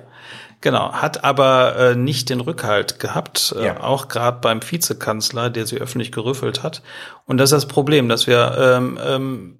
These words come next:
Speaker 1: die F D P ist da ziemlich erfolgreich, was das betrifft, äh, solche Dinge, äh, sehr brachial zu, zu veranstalten, indem man Dinge blockiert. Äh, unser Nachteil ist natürlich, dass die F D P erstmal nicht selbst so viel will,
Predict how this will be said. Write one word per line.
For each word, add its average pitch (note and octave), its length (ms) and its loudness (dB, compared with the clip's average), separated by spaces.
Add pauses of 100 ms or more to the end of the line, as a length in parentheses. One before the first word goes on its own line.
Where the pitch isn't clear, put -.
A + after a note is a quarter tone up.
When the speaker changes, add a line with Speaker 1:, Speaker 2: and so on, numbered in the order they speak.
(120)
Speaker 1:
die C3+ 260 -6
F C#3 140 -4
D D3+ 100 2
P D#3+ 220 -2
ist - 260 -2
da C#3+ 220 -2
ziemlich E3 380 0
erfolgreich, B2+ 840 -4
was A2+ 160 -4
das A#2+ 180 -2
betrifft, - 720 -4
äh, B2+ 260 0 (200)
solche C3 340 0
Dinge, B2+ 760 0
äh, A#2 80 -10
sehr B2+ 160 2
brachial A#2+ 720 0
zu, F#2+ 720 -4 (280)
zu - 200 -6
veranstalten, C#3+ 720 -2
indem B2 240 -2
man A#2+ 180 2
Dinge A#2+ 220 0
blockiert. B2+ 680 -4 (1080)
Äh, B2+ 320 4
unser C#3+ 280 2
Nachteil C3+ 360 4
ist B2+ 80 0
natürlich, C3+ 260 2
dass C3 160 2
die B2+ 160 0
F B2 140 0
D C3 100 0
P B2 140 -2
erstmal B2 260 2
nicht B2 120 2
selbst A#2 220 2
so - 80 -2
viel A#2 300 -2
will, F3 400 0